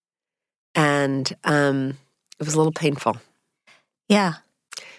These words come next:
Speaker 1: Because, you know, there were, I was working my butt off and in a pretty pivotal role in this organization. And there were people for very good market reasons who were making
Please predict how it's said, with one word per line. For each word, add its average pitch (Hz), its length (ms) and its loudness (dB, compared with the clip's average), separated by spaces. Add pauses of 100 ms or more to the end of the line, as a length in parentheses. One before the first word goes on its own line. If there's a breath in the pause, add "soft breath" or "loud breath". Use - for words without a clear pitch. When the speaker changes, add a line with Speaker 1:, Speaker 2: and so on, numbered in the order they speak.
(120)
Speaker 1:
Because, 143 460 0 (580)
you 156 140 2
know, 135 120 4
there 135 140 2
were, 131 160 0 (360)
I 143 160 -2
was 139 240 -2 (520)
working 156 340 2
my 131 160 0
butt 139 260 2
off 127 220 0
and 131 120 -4
in 127 160 -4
a 127 80 -4
pretty 131 240 -4
pivotal 135 380 0
role 127 260 2
in 131 60 -4
this 123 180 -4
organization. 123 840 -2
And 120 400 -4 (500 loud breath)
there 202 80 4
were 208 80 2
people 233 240 -2
for 175 180 0
very 214 380 0
good 170 340 0
market 151 540 0
reasons 123 540 -2
who 147 100 -2
were 135 120 2
making 123 500 0